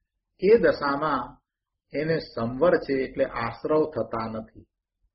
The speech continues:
અને એ આશ્રવ થતા નથી, એટલે નવા કર્મ બંધાતા નથી.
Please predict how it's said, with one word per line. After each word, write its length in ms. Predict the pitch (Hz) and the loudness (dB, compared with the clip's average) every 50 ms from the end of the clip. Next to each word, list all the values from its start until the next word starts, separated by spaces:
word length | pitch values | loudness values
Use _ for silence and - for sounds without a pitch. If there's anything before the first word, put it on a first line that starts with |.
| _ _ _ _ _ _ _ _ _ _ _ _ _ _ _ _ _ _ _ _ _ - | _ _ _ _ _ _ _ _ _ _ _ _ _ _ _ _ _ _ _ _ _ -8
અને 240 | 139 151 165 - - - | -8 -8 -8 -6 -2 4
એ 160 | 160 202 - | 8 8 8
આશ્રવ 500 | 214 185 175 170 160 - 185 190 196 190 | 8 6 4 2 2 4 4 4 4 4
થતા 360 | 185 - 139 - 165 170 190 | 4 2 2 2 4 2 4
નથી, 460 | 196 190 185 185 170 160 151 156 151 | 4 2 0 0 -2 -2 -2 -2 -4
એટલે 240 | 156 160 - 160 151 | -6 -2 0 0 0
નવા 340 | 123 120 120 123 139 156 180 | 2 2 0 2 4 4 2
કર્મ 300 | 175 - 165 160 151 143 | 2 2 2 2 2 2
બંધાતા 560 | 127 120 117 117 123 131 147 160 - 185 180 | 0 0 0 2 2 2 2 2 2 2 2
નથી. 460 | 151 135 - - - 104 98 101 - | 2 0 -2 -4 -6 -10 -10 -10 -14